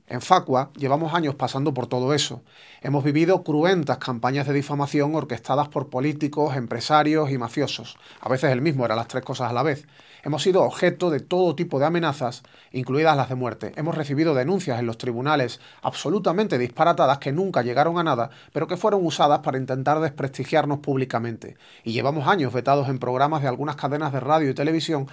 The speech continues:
que antes nos daban voz continuamente. Cuando recibimos ataques desde tantos frentes, cuando una y otra vez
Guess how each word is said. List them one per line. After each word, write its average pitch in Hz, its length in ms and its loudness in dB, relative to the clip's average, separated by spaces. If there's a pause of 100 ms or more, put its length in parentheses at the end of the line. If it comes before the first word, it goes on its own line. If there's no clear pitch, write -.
(160)
que 214 100 -2
antes 214 220 -2
nos 135 100 -2
daban 147 260 4
voz 147 140 -2
continuamente. 120 760 -8 (120)
Cuando 143 220 0
recibimos 170 440 0
ataques 143 380 4
desde 120 180 -4
tantos 147 300 0
frentes, 123 440 0 (240)
cuando 143 260 0
una 196 340 2
y 160 80 4
otra 165 200 4
vez 151 240 2